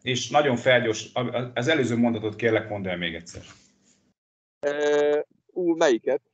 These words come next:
Speaker 1: Nagyon sok, én, én, én mind-, mindent tisztelek, és ott elkezdtél egy, egy nagyon rövid kis monológba, egy, egy-két mondat lehetett maximum.
Speaker 2: Tehát én mindenkit, ö, nagyon tisztelek,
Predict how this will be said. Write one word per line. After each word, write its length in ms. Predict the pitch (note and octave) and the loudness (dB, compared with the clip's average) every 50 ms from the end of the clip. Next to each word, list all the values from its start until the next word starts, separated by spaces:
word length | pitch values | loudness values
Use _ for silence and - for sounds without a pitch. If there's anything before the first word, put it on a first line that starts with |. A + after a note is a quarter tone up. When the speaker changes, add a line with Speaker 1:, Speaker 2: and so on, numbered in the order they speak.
| _ _ | _ _
Speaker 1:
Nagyon 380 | - F#3 C#3+ D3 F3+ F3 E3+ D#3 | -6 -2 2 4 6 6 6 4
sok, 320 | - - E3 D#3+ - - | 4 2 0 -2 -2 0
én, 160 | C#3+ D3 D3 | 0 0 0
én, 300 | - A#2 C#3+ D3 D3+ - - - | 0 -2 -4 -2 -4 -6 -6 -6
én 100 | G#2 C3 | -4 -2
mind-, 280 | C#3+ D#3 D#3 D3 - - | -2 -2 -2 -4 -4 -4
mindent 400 | A#2 D3 D#3 C#3+ C3 A#2 G#2+ - | -4 -4 0 2 2 2 0 0
tisztelek, 680 | - D3 E3 - - G#3 G3+ G3+ G#3 G3+ - - - - _ _ _ _ _ _ _ _ _ | -4 -6 -6 -4 -2 2 4 4 4 2 0 -4 -14 -20 _ _ _ _ _ _ _ _ _
és 160 | - - - | -12 -6 -4
ott 180 | D3+ C#3 A#2+ C3+ | -4 -2 2 2
elkezdtél 500 | C3 A#2+ A2 A#2 A2+ A2 - - A2+ G#2+ | 2 2 2 0 -4 -8 -6 -6 -4 -4
egy, 160 | G#2 G#2 G#2 - | -4 -4 -6 -10
egy 140 | G#2+ G#2+ | -10 -8
nagyon 260 | G#2+ A#2 A#2 A2 G#2+ G2 | -6 -4 -4 -4 -4 -4
rövid 220 | G#2+ G2+ G2 F#2+ | -4 -6 -6 -8
kis 340 | - G2+ F#2+ - - - F#2+ F#2+ G#2 | -10 -10 -10 -10 -12 -14 -16 -18 -14
monológba, 680 | G#2+ G#2 G#2+ A2+ A#2+ C3 C#3+ D3+ D#3 D3+ D3 C#3 - | -10 -6 -4 -2 0 2 2 2 2 4 4 4 4
egy, 180 | - C3+ - - | 4 2 0 0
egy-két 480 | - A#2 C#3+ C3+ - - B2 A2+ A2 A#2 | 0 -2 -2 -2 -2 -4 -4 -4 -2 -2
mondat 280 | A#2 A2+ G#2+ G#2 F#2+ | -2 -2 -2 -2 0
lehetett 280 | G#2+ G2+ G2 G2+ F#2+ G2 | 0 0 0 0 -4 -6
maximum. 600 | G2+ G2 F#2+ G2 - - F#2+ F2 E2+ E2+ - _ _ _ _ _ _ _ _ _ | -6 -8 -8 -10 -12 -12 -12 -12 -12 -14 -18 _ _ _ _ _ _ _ _ _
Speaker 2:
Tehát 300 | - G3 G#3 G#3+ G#3+ - | 2 2 4 4 2 0
én 100 | A3+ A3+ - | 0 -4 -4
mindenkit, 880 | A#3 A3+ G#3+ G3 F3+ E3+ E3 E3 - E3 E3 E3 E3 E3 E3 E3 - _ _ | -6 -6 -2 0 0 0 0 -2 -8 -12 -12 -12 -10 -12 -12 -14 -16 _ _
ö, 260 | E3 D#3 D3 D3 D3 D3 - | 0 4 6 6 6 4 2
nagyon 440 | - D#3 E3+ G3+ A3 A#3 A3+ G#3+ F3 | -2 -4 -2 0 2 2 2 0 0
tisztelek, 520 | - F#3 - - - E3+ D#3 D3+ C#3+ C#3 | -6 -16 -8 -4 0 2 4 4 2 2